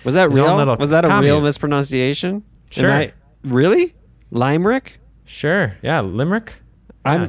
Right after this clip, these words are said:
Speaker 2: Yeah.
Speaker 1: I, I'm the one who says the word right?
Speaker 2: Yeah, I didn't know really what they were till a few years ago, but yeah, I definitely had a big limerick phase a while back.
Speaker 1: Do you have
Speaker 2: Back
Speaker 1: a
Speaker 2: in my
Speaker 1: limerick
Speaker 2: day.
Speaker 1: prepared?
Speaker 2: I, I do not.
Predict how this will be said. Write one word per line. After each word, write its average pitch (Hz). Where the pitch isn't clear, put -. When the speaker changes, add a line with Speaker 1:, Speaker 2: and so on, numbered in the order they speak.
Speaker 2:
Yeah. 139
Speaker 1:
I, 139
I'm 165
the 165
one 165
who 151
says 151
the 143
word 143
right? 117
Speaker 2:
Yeah, 180
I 190
didn't 214
know 185
really 143
what 135
they 117
were 123
till 151
a 147
few 151
years 156
ago, 170
but 110
yeah, 131
I 170
definitely 180
had 139
a 113
big 120
limerick 117
phase 95
a 104
while 98
back. 101
Speaker 1:
Do 127
you 123
have 131
Speaker 2:
Back -
Speaker 1:
a 135
Speaker 2:
in 139
my 147
Speaker 1:
limerick 98
Speaker 2:
day. 104
Speaker 1:
prepared? 143
Speaker 2:
I, 107
I 113
do 117
not. 120